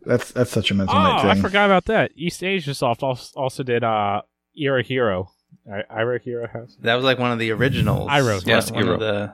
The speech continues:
Speaker 3: the O Gs.
Speaker 2: Yeah, I forgot they did that. I love that. I thought that was great. That was ano-, that was another one of those easy completions where I wish <laughs> the achievements had you play it longer.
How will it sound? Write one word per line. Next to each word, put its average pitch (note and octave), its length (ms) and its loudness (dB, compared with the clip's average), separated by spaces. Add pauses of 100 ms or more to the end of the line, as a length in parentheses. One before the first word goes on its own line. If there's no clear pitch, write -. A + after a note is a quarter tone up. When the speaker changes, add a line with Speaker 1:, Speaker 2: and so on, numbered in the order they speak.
Speaker 3:
the A2 160 -2
O B2 160 4
Gs. G#2+ 800 0 (260)
Speaker 2:
Yeah, F3+ 180 0
I - 20 2
forgot D3 200 -2
they C3+ 80 -2
did C3+ 160 0
that. C3 180 0
I G#2 140 -2
love A#2+ 380 0
that. G2+ 260 -2
I B2 120 2
thought A#2+ 160 -6
that A2+ 140 -2
was F2+ 120 -14
great. F#2 460 -16 (320)
That C3+ 140 4
was C#3+ 200 0
ano-, B2+ 240 0
that D3 240 2
was E3+ 240 -2
another B2 480 -2
one A2+ 200 -8
of A2 60 -6
those A2 280 -6
easy A2 240 -10
completions A2+ 500 -10
where A2 160 -2
I G2+ 60 0
wish A2 560 -2 (120)
<laughs> C3+ 120 -2
the C3 300 2
achievements A2+ 440 -2
had G#2+ 160 0
you G2+ 80 -4
play G2+ 200 -2
it F#2 100 -6
longer. F#2+ 420 -8